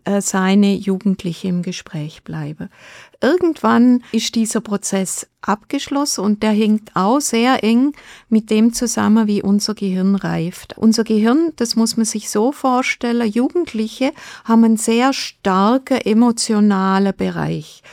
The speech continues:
Die haben noch nicht so viel kognitive Fähigkeiten, dass die auf viel Erfahrung zurückgreifen können. Die brauchen Eltern, die ihnen helfen, diese emotionale Seite einzuordnen. Und bei Jugendlichen haben Eltern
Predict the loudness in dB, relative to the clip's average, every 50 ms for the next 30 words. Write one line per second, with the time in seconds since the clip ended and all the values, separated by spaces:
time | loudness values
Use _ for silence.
0 | -20 -20 -20 -20 _ _ -4 -2 0 2 4 4 6 6 6 6 4 4 2 -2
1 | -4 -2 0 2 2 0 -2 -2 0 4 4 4 4 2 2 0 0 0 2 2
2 | 2 2 2 2 0 -2 -2 0 0 -2 -2 0 0 0 2 0 0 -2 -4 -6
3 | -6 -4 -2 -2 -2 -2 -4 -8 -6 -4 -4 -4 -4 -6 -10 -8 -6 -4 -2 -2
4 | -2 -2 -4 -6 -6 -4 -4 -4 -4 -2 -4 -6 -4 0 0 2 2 2 2 2
5 | 0 0 0 -2 -4 -6 -8 -8 -8 _ -10 -4 -2 0 0 0 0 -2 -4 -8
6 | -10 -10 -6 -4 -2 0 2 0 0 -2 -4 _ -2 -2 -2 0 0 2 2 2
7 | 4 2 2 2 2 2 2 0 -2 -2 -2 0 0 0 0 -4 _ _ _ _
8 | _ _ _ -4 -4 -2 2 4 4 6 6 6 4 4 2 4 4 4 2 0
9 | 0 -4 -4 -4 -4 -4 -2 -2 -2 -2 -2 -4 -2 0 0 2 2 0 0 -2
10 | -2 0 2 2 2 2 2 2 2 0 -2 -4 -4 -2 -2 0 0 0 0 -2
11 | -4 -6 -4 -2 -2 0 2 2 0 0 -2 -6 -6 -6 -10 -10 -8 -10 -6 -2
12 | -2 0 2 2 2 2 2 2 2 2 0 -2 -2 -4 -6 -6 -6 -4 -2 -2
13 | -2 0 0 0 0 0 2 2 2 2 0 0 -2 -2 -2 -2 -4